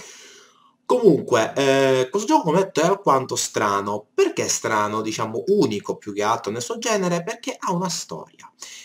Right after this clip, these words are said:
Il gioco non è uscito su, né su piattaforma, ma inizialmente è uscito solo per cellulari, per smartphone, Android e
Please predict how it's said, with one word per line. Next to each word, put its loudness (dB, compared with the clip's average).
Il -4
gioco 4
non -2
è -4
uscito -4
su, -8
né -2
su -4
piattaforma, 2
ma 8
inizialmente -2
è 0
uscito -2
solo -2
per -2
cellulari, 0
per 0
smartphone, 0
Android -2
e -8